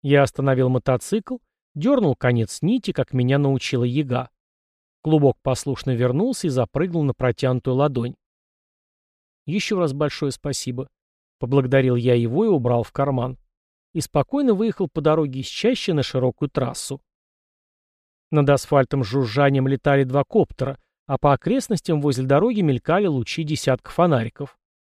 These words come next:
А несколько человек выкрикивали мое имя. «Миша! Миша! Михаил Владимирович! Мастер Морозов!» Один из коптеров завис надо мной.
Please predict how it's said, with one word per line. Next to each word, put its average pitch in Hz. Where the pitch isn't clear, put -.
А 147
несколько 139
человек 135
выкрикивали 131
мое 135
имя. 123
«Миша! 180
Миша! 277
Михаил 156
Владимирович! 247
Мастер 196
Морозов!» 226
Один 135
из -
коптеров 190
завис 120
надо 135
мной. 127